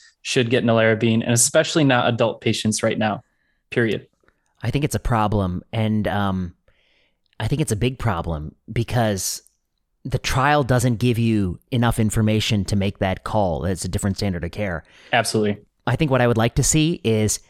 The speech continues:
Speaker 2: take the people you think will benefit the most and run a new randomized control trial. That's really the scientific approach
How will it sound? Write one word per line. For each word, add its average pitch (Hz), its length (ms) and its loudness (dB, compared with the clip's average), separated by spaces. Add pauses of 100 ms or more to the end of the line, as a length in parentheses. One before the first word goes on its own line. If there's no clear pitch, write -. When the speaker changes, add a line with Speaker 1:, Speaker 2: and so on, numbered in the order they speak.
(200)
Speaker 2:
take 165 320 2
the 156 80 0
people 139 320 0
you 120 140 -2
think 123 280 -2
will 117 100 2
benefit 110 420 -2
the 113 60 2
most 113 440 2
and 107 180 0
run 110 160 2
a 104 60 2
new 104 160 2
randomized 95 440 0
control 98 300 -2
trial. 85 300 -2
That's 107 200 -2
really 220 200 2
the 139 80 2
scientific 117 560 0
approach 98 440 -2